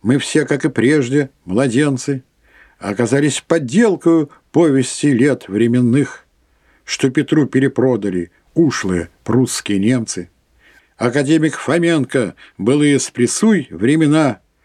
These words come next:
чтобы сделалась правдой видавшая виды «Неправда». Куликовская битва на площади Нагина,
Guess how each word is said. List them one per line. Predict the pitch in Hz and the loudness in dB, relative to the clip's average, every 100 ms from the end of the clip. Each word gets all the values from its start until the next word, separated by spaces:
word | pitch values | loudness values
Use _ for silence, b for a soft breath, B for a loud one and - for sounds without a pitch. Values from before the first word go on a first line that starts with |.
| _ - | _ -12
чтобы | - 135 117 | -4 0 0
сделалась | 107 90 202 202 170 170 - | 0 0 0 2 2 2 -2
правдой | - 120 143 117 104 98 78 B - | -6 0 0 0 -2 -4 -6 B -2
видавшая | 107 123 135 123 - 131 | 0 2 0 -2 -2 0
виды | 113 135 98 98 b _ | 2 0 -2 -6 b _
«Неправда». | 98 120 - 104 131 101 98 - _ _ _ _ _ - | -2 -2 0 0 0 -2 -8 -10 _ _ _ _ _ -8
Куликовская | 107 117 135 127 - - 139 | -2 0 2 -2 -2 0 0
битва | 110 156 - 143 143 b b 92 | 0 -2 0 0 -2 b b -2
на | 123 | -2
площади | 127 139 156 - 151 139 | 0 2 2 2 -2 0
Нагина, | 147 143 147 147 139 143 | 2 2 2 2 0 -2